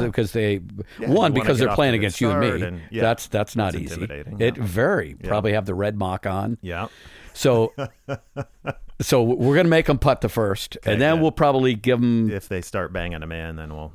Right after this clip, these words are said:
Speaker 1: Well,
Speaker 2: yeah.
Speaker 1: then we'll let a couple go, and then we'll tighten her up
Speaker 2: Yeah.
Speaker 1: a little bit at the end, I think.
Speaker 2: I always like to, I always think about it this way. If I see a putt and I say, "I wouldn't wanna have to putt that one,"
Speaker 1: Right.
Speaker 2: then I'm gonna make 'em putt it.
Speaker 1: Right. Uh, I,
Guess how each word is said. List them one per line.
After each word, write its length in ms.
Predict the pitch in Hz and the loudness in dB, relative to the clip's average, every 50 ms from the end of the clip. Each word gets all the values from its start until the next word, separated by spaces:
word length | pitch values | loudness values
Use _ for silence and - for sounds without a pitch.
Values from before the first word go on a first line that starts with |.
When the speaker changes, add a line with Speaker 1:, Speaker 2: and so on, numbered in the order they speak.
| - | -10
Speaker 1:
Well, 260 | - - - - - | -6 -2 -2 0 0
Speaker 2:
yeah. 40 | 175 156 | 0 2
Speaker 1:
then 220 | 143 160 160 160 | 2 2 2 4
we'll 140 | 151 151 147 | 2 2 4
let 160 | 139 135 127 | 2 2 0
a 40 | 120 | 0
couple 280 | - 135 120 - 117 | 0 -2 0 0 0
go, 280 | 110 104 120 117 117 113 | 0 2 2 4 4 2
and 100 | 107 98 | 2 2
then 100 | 107 107 | 2 0
we'll 120 | 101 104 98 | 0 -2 -4
tighten 300 | - - 113 110 - 104 | -2 -2 -2 -2 0 -2
her 60 | 104 98 | -2 -2
up 120 | 95 - | -2 -2
Speaker 2:
Yeah. 60 | - | -2
Speaker 1:
a 20 | 90 | -2
little 140 | 90 90 90 | -2 -2 -2
bit 160 | - 90 80 | -4 -6 -6
at 120 | 82 78 | -6 -8
the 140 | - 80 78 | -8 -8 -6
end, 140 | 80 78 67 | -6 -8 -10
I 80 | 69 | -12
think. 380 | 71 - - 65 - - - _ _ | -12 -12 -14 -14 -14 -18 -20 _ _
Speaker 2:
I 100 | 104 107 | -4 -2
always 220 | 123 135 127 110 107 | -2 -2 -2 -2 -2
like 220 | 104 95 90 - | -4 -4 -4 -4
to, 220 | - 98 87 80 - | -6 -6 -8 -8 -6
I 120 | - 104 110 | -4 -2 -2
always 240 | 120 117 101 - - | 0 -2 -2 -4 -6
think 180 | - 95 85 | -10 -10 -10
about 260 | - 82 85 82 82 78 | -8 -8 -8 -8 -8 -8
it 100 | - 87 | -8 -10
this 200 | 95 92 - - | -10 -10 -8 -10
way. 180 | 85 76 76 | -10 -10 -10
If 120 | 78 80 - | -10 -10 -8
I 140 | 90 90 | -8 -8
see 220 | 92 - - 104 95 | -8 -10 -10 -8 -8
a 80 | 92 | -8
putt 240 | 90 - 95 92 85 - | -8 -8 -8 -8 -8 -8
and 80 | 87 | -10
I 60 | 82 | -12
say, 200 | 85 - - 78 | -14 -12 -12 -12
"I 180 | 73 82 92 101 | -10 -8 -8 -6
wouldn't 220 | 113 104 90 87 80 | -6 -6 -6 -8 -8
wanna 180 | 76 73 71 | -10 -12 -12
have 160 | 71 76 73 - | -14 -14 -16 -16
to 80 | 76 73 | -18 -18
putt 300 | - - - - 92 - | -20 -18 -20 -20 -18 -16
that 180 | 73 69 - | -18 -16 -16
one," 240 | - 65 62 73 85 | -16 -16 -16 -16 -6
Speaker 1:
Right. 220 | - 101 98 95 87 | -2 0 0 0 0
Speaker 2:
then 100 | 87 85 | -2 -6
I'm 80 | 82 | -8
gonna 140 | 78 80 78 | -10 -10 -12
make 200 | 76 76 73 - - | -12 -14 -14 -16 -18
'em 80 | 58 | -18
putt 220 | - - 90 82 - | -16 -14 -14 -14 -8
it. 80 | - | -4
Speaker 1:
Right. 360 | 101 98 95 90 87 80 - - - - _ _ - - - - - - - - _ | -2 0 2 2 0 -2 -4 -8 -16 -20 _ _ -20 -20 -20 -20 -20 -18 -18 -8 _
Uh, 120 | - 101 - - - | -2 -2 -2 -2 -6
I, 120 | - - | -10 -10